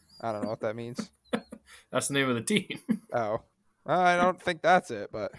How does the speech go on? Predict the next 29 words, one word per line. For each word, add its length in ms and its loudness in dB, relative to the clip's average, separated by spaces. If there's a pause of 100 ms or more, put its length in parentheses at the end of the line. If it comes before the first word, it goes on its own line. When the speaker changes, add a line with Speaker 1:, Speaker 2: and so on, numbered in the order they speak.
(340)
Speaker 2:
<laughs> 800 -2
That's 200 2
definitely 400 12
not 240 4
how 100 2
you 140 0
pronounce 400 0
it, 120 -14
but, 300 6 (960)
uh, 640 6
Arteta's 540 4
excited 340 6
to 80 0
take 220 4
Arsenal 360 4
back 280 4
to 100 -6
where 80 2
it 60 -8
belongs. 640 4 (280)
That's 140 -4
true. 120 2
They 120 0
do 80 2
have 140 2
a 60 -2
very 300 4
young 200 0
team. 340 -8